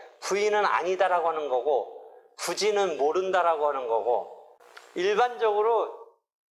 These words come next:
진짜 뻔뻔하면 아니다라고 하지만 조금 회피하고 싶으면 모르겠다 정도로 나가지. 그, 그거는 다 부정하는 거로 취급한다고 그랬지. 우리가 부정한다.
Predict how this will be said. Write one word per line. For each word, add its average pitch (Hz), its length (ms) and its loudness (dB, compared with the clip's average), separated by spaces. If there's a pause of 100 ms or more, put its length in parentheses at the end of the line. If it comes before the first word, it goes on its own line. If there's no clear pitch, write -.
(280)
진짜 208 360 0
뻔뻔하면 247 420 0
아니다라고 175 500 2
하지만 185 400 -2 (2000)
조금 208 540 -2
회피하고 240 460 2
싶으면 190 680 -4
모르겠다 180 500 0
정도로 156 320 -2
나가지. 104 400 -2 (640)
그, - 220 0 (480)
그거는 196 380 0
다 196 200 -2
부정하는 175 540 -2
거로 143 220 0
취급한다고 139 520 -2
그랬지. 98 300 -8
우리가 104 240 -10
부정한다. 104 600 -6